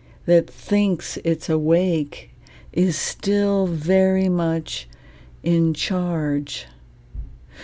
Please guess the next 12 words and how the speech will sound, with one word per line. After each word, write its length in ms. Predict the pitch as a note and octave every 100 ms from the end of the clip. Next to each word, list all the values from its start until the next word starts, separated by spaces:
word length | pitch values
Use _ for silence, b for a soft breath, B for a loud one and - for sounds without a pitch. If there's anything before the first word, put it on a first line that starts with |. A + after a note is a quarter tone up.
| B B
So 240 | - G3
for 240 | - G3
true 580 | F#3 - - A#3+ B3 B3
deepening, 840 | G3 F#3 G3+ - F#3+ E3+ D#3 D3 D#3+
for 220 | - F3
true 680 | E3+ - G3+ G#3 G#3+ G#3 G3+
realization, 1200 | D#3+ E3+ F3 E3+ E3 - E3+ G3+ G3+ - E3+ D#3 D3 B B B
there 160 | F#3 F#3
is 160 | F3+ F3+
a 60 |
profound 1000 | F3+ - E3+ - F#3+ F#3+ A3 A#3+ G#3+ F3
realization 1160 | D#3+ D3+ E3 D#3+ D#3+ E3 D#3+ D#3 - E3 D#3+ D3+